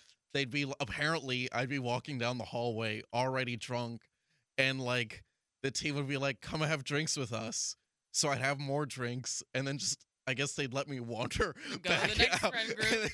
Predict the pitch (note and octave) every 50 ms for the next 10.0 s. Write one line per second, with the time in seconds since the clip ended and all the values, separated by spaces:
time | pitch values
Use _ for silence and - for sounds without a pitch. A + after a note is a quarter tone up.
0 | A#3+ G#3 G#3 F3+ - - F3+ G3 F#3+ D3 C#3 - F3+ D#3 - G#3 G#3 G#3 G3 G#3+
1 | F3 D#3 E3 F3 F#3 - F3+ D3+ G#2+ - - _ _ - - - - C#4+ D#4 D#4+
2 | D4+ B3 G3+ F3 _ _ _ - C3+ C3+ C3+ C3 B2+ B2 B2+ B2 B2 A#2 - _
3 | _ _ - A3 G#3+ A3 A#3+ C4 C4+ _ _ _ _ _ - B3+ B3+ B3+ C#4 B3+
4 | A#3 A3 A#3 A#3+ - - A#3+ A3 G#3 G3+ G3+ G#3 G#3 G3+ - - F#3 - - D3+
5 | D3 C#3+ C#3+ D#3+ D#3+ - _ - D3+ C#3 C3 A#2+ A2+ A2+ - - - - F#3 F3
6 | D#3+ - _ - - D#3+ D#3+ D#3 _ _ _ _ - D#3 D#3+ D#3+ D#3 D3+ D3 D#3+
7 | - - - - D#3+ D#3 - - - C3+ B2+ - C#3 B2+ A#2+ C#3 C#3 - - D3+
8 | D3 D3 - _ _ B2 - B2+ B2 B2 B2+ - C#3+ B2+ A#2+ B2 A#2+ A2+ G#2 A#2+
9 | A2+ A2+ A#2 A2+ A2 - - - - B2+ A#2+ A2 A2+ A#2 A#2+ B2+ - - -